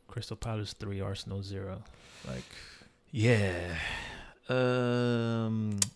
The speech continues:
Speaker 2: unexpected result. Uh, I expected P-, Palace to play well, and I knew going there for Arsenal would be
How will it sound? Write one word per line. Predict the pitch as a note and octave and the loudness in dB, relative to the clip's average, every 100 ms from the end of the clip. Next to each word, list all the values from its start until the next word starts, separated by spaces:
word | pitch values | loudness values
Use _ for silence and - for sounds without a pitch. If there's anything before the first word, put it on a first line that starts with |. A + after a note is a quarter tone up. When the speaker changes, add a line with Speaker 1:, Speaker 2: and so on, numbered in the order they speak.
| - - | -8 2
Speaker 2:
unexpected | D#3 F#3 - - E3+ F3+ D3+ | 4 4 2 2 2 4 6
result. | C#3 G#2+ G2+ A#2 E3 - - - - - - | 8 8 6 6 4 -2 -10 -12 -18 -8 0
Uh, | G#2 G#2 G2+ G2+ - - | 4 4 4 2 0 0
I | A2+ | 0
expected | B2 - D#3+ F3+ D3 - | 0 0 2 2 -2 -2
P-, | - _ - | -6 _ -2
Palace | - A#2 - | 2 2 2
to | |
play | G2 G#2+ G#2 | 0 2 4
well, | F#2+ G#2 G2+ | 4 2 2
and | F#2+ | 2
I | |
knew | G2 G#2+ G2+ - - - - - - - _ - G2+ | 4 2 0 -8 -20 -20 -20 -20 -20 -20 _ -6 2
going | G2+ G2 G2+ F#2+ | 6 8 8 8
there | F#2 F#2 F#2 F2+ F2+ G2 _ _ | 6 6 4 4 2 -4 _ _
for | - - F#2 | -6 0 2
Arsenal | F#2 F#2 F#2+ F2 | 2 2 2 2
would | E2+ | 2
be | D#2+ E2+ E2 D#2+ | 2 2 2 -2